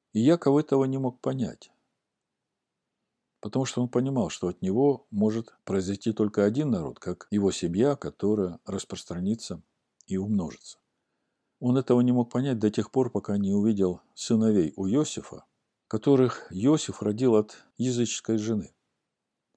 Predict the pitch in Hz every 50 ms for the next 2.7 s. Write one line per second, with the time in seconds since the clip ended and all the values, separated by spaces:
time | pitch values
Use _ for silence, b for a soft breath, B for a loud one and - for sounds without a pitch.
0 | _ _ _ - 113 131 143 - - 139 139 147 170 175 175 160 - - - -
1 | 254 98 87 73 73 - _ _ _ _ _ _ _ _ _ _ _ - - 101
2 | - - 117 113 117 139 147 139 107 98 101 92 90 98